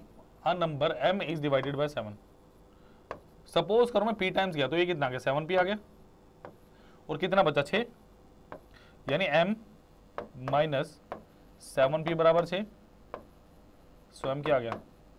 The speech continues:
सेवन प्लस सिक्स, जो मैंने ऊपर आपको करवाया।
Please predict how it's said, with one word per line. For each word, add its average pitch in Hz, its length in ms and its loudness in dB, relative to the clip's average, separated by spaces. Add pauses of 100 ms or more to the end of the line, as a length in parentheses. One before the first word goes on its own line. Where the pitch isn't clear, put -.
(1000)
सेवन 127 400 -6
प्लस 147 220 -10
सिक्स, - 420 -14 (220)
जो 120 80 -12
मैंने 127 140 -8
ऊपर 127 160 -2
आपको 143 200 0
करवाया। 165 280 -2